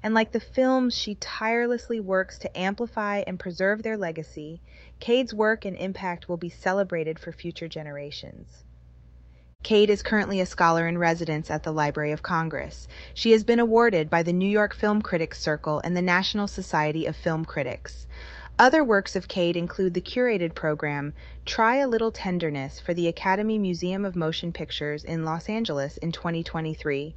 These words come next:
which explored Black intimacy, and is running a twenty-nine Films for the twenty-nine Days of Black History Month series.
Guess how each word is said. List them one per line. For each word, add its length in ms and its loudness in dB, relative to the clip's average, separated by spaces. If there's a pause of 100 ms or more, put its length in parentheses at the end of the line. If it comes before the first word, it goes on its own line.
(340)
which 180 2
explored 500 2
Black 300 2
intimacy, 720 -4 (280)
and 120 4
is 100 2
running 300 2
a 340 -4 (960)
twenty-nine 580 2
Films 400 -4
for 120 -8
the 80 -6
twenty-nine 560 -2
Days 280 -2
of 120 -8
Black 240 -2
History 320 -6
Month 260 -10
series. 540 -10